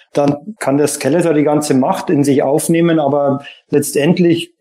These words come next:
wird nicht erzählt, was, was er dann damit vorhat. Ob er mit dieser Macht dann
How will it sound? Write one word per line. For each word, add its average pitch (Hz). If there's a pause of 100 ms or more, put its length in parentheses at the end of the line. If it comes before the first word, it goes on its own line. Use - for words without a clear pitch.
(140)
wird 156
nicht 160
erzählt, 156
was, 151
was 143
er 151
dann 143
damit 139
vorhat. 190 (240)
Ob 135
er 143
mit 139 (240)
dieser 143
Macht 131
dann 143